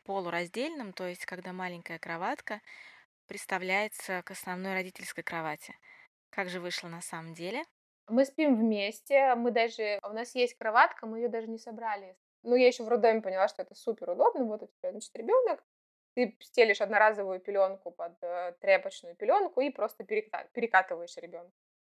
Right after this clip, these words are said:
Speaker 2: Покормить этой грудью, <laughs> покормить этой грудью, и, в общем. И <laughs> это забавно, потому что я ещё, ну, то есть, и у меня было там две ночи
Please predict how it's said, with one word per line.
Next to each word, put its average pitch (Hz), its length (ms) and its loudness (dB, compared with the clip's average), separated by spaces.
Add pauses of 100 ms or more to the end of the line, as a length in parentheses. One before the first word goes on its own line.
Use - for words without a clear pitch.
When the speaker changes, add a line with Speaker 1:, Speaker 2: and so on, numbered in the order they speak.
(120)
Speaker 2:
Покормить 202 380 -8
этой 370 220 -2
грудью, 247 380 -2
<laughs> - 40 -20
покормить 240 480 0
этой 302 220 4
грудью, 214 480 -2
и, 185 180 -6
в 170 80 -10
общем. 196 460 -12 (360)
И 214 460 0 (180)
<laughs> 262 200 6
это 247 300 8
забавно, 214 360 4
потому 226 180 -10
что - 140 -14 (300)
я 208 100 2
ещё, 247 220 2
ну, 214 220 4
то 233 60 -2
есть, - 140 -6
и 220 200 0
у 208 60 4
меня 226 220 6
было 208 200 6
там 202 220 -6
две 208 240 2
ночи 202 640 -4